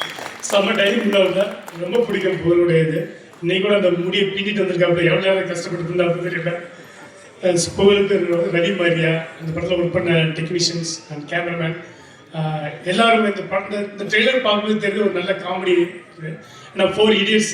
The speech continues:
டைட்டிலே கொண்டு வந்துட்டாங்க. ஒரு காமெடி த்ரில்லர் சொல்லலாம். இன்னைக்கு வந்து ஒரு காமெடியான விஷயத்த வந்து மக்கள் வந்து ரொம்ப விரும்புறாங்க. ஆஹ், காமெடி தான் மக்கள் விரும்புறாங்கன்றதை நம்ம தெரிஞ்சுக்கணும். என்னன்னா,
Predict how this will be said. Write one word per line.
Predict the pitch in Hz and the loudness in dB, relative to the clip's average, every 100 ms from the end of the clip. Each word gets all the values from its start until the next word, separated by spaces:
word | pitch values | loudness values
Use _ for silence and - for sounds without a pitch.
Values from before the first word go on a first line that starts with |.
| 175 170 | -6 0
டைட்டிலே | 185 185 202 | 0 2 0
கொண்டு | 190 180 185 | 0 0 0
வந்துட்டாங்க. | 175 165 156 - - - - - - - | 0 -2 -2 -8 -12 -18 -20 -20 -20 -6
ஒரு | 190 185 | -2 0
காமெடி | 202 226 240 240 | 2 2 2 -2
த்ரில்லர் | 220 208 214 214 | -2 2 4 4
சொல்லலாம். | 185 170 160 156 - | 2 0 0 -4 -8
இன்னைக்கு | 160 180 180 | -6 -4 -2
வந்து | 196 240 | 0 2
ஒரு | 196 | 2
காமெடியான | 180 196 214 226 233 233 | 4 2 2 2 2 0
விஷயத்த | - 214 208 | 0 0 0
வந்து | 190 185 | -2 -4
மக்கள் | 180 170 196 | -6 -6 -4
வந்து | 185 180 | -4 -6
ரொம்ப | 175 160 | -4 -4
விரும்புறாங்க. | 208 202 185 165 160 202 - - - - - - | -4 -2 -2 -2 -4 -6 -12 -18 -20 -20 -20 -8
ஆஹ், | 165 165 165 165 165 - - - | -4 -2 -2 -4 -6 -8 -12 0
காமெடி | 196 220 208 | 2 4 4
தான் | 214 202 | 2 2
மக்கள் | 175 208 208 | 0 0 0
விரும்புறாங்கன்றதை | 190 202 196 180 180 196 | 2 2 2 0 0 -2
நம்ம | 175 165 | -2 -4
தெரிஞ்சுக்கணும். | 160 175 175 165 170 | -4 -4 -2 0 0
என்னன்னா, | 185 202 | 0 -4